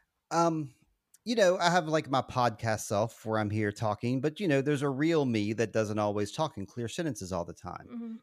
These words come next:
Speaker 1: There's a real me that will, when confronted with a lot of different emotions at one time, I often will, like, shut down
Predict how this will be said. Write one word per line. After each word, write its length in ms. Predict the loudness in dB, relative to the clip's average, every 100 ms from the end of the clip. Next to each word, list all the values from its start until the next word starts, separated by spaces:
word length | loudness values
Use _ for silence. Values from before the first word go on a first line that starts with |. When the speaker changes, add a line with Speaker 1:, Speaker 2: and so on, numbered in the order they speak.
| -12
Speaker 1:
There's 140 | -4
a 60 | -4
real 320 | 0 2 2
me 340 | 4 2 0 -2
that 280 | -2 -2 -6 -8
will, 560 | -2 -2 -2 -4 -10 _ _
when 240 | -4 -2
confronted 760 | -2 -4 -2 2 2 2 -2 -4
with 200 | -4 -4 _ _ _ _ _ _ _ _ _ _
a 60 | -4
lot 280 | 4 4
of 100 | 4
different 300 | 0 -2 0
emotions 640 | 0 2 0 -2 -6 -6 -6
at 160 | -8
one 340 | -6 -4 -2 -2
time, 640 | -4 -4 -4 -6 -10 -14 _ _ _ _ _ _ _ _ _ _ -4
I 240 | 0 0 0
often 420 | 2 2 2 -2 2
will, 460 | 2 2 -2 -8 _ -20
like, 280 | -4 -2 -2
shut 360 | -8 -2 -4 -2
down 440 | -6 -6 -10 -14